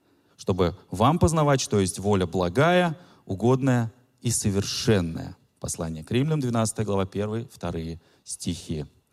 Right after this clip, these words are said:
Мы много раз слышали это слово. Кто уже не первый раз читает это место Писания? Кто понимает, о чём оно говорит? Что такое разум? Разум —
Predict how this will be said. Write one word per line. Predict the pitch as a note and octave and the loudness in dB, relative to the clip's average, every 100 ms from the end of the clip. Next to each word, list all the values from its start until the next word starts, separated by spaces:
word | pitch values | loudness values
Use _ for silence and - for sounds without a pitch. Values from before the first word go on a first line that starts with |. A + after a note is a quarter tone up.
| - - _ | -20 -20 _
Мы | E2+ | -8
много | F2+ B2 F#3+ G#3 | 0 4 4 4
раз | G3 E3+ - | 4 2 0
слышали | D#3+ D3 - C#3+ | -2 -2 0 2
это | C3+ C3+ | 0 -2
слово. | B2 A2 G2+ G#2 A2 A#2 A2 - _ | -6 -2 0 0 -2 -4 -8 -16 _
Кто | - F#3 | 0 2
уже | G#3 E3 | 2 0
не | C#3+ | 0
первый | D3 D#3 C3+ | 0 2 4
раз | C3+ C3+ | 2 2
читает | - - A2+ A2+ | -2 0 0 0
это | G2+ | -2
место | F#2+ F#2+ - | 0 -2 -4
Писания? | F2+ - - D#2 - _ _ _ - | -8 -8 -6 -10 -10 _ _ _ -20
Кто | - - D#3+ F#3+ G3 - - - - _ _ _ | -20 -2 2 4 4 -2 -20 -20 -20 _ _ _
понимает, | - D3 D3+ E3 E3+ C#3+ | 2 4 4 4 4 2
о | |
чём | A#2+ - D#3+ C#3+ | 0 0 2 2
оно | A2 F#2 | 0 0
говорит? | E2+ D#2 C#2+ C#2+ - - _ - - - _ _ _ _ _ | -4 -6 -8 -16 -20 -20 _ -20 -20 -20 _ _ _ _ _
Что | - A3 | 2 4
такое | A#3 A3 F#3 | 4 4 4
разум? | C#3 F#2 D#2+ D#2+ - - - - _ _ _ _ _ _ - | 4 2 -4 -8 -14 -18 -20 -20 _ _ _ _ _ _ 2
Разум — | C#3 F3 B2+ G#2+ C#3 F3+ | 4 4 2 0 -2 -2